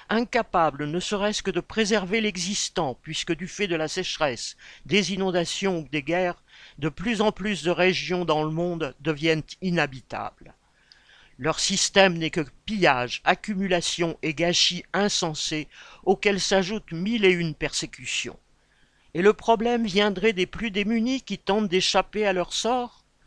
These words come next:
Avec l'afflux de femmes et d'hommes venus de l'autre côté de la Méditerranée,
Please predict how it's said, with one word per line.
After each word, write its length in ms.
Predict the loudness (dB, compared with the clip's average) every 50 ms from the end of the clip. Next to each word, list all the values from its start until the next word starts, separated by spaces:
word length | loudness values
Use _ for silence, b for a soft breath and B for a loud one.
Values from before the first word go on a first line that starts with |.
| b b b b b b b b b b b b b b
Avec 260 | -2 0 0 2 4
l'afflux 360 | 2 2 2 2 -2 -2 0
de 100 | 2 0
femmes 420 | 0 2 2 2 2 0 -2 -6 -8 -8
et 100 | -8 -6
d'hommes 440 | -2 0 2 2 2 0 -2 -6 -10 -12 -8
venus 400 | -4 0 0 2 2 0 -2 -2
de 80 | -2 -2
l'autre 360 | 0 0 -2 -2 -2 -4 -4
côté 320 | -4 -4 -4 -2 -2 -2
de 60 | 0
la 80 | 0 0
Méditerranée, 800 | 0 -2 -4 -6 -6 -8 -6 -4 -2 -2 -2 0 -2 -2 -2 -4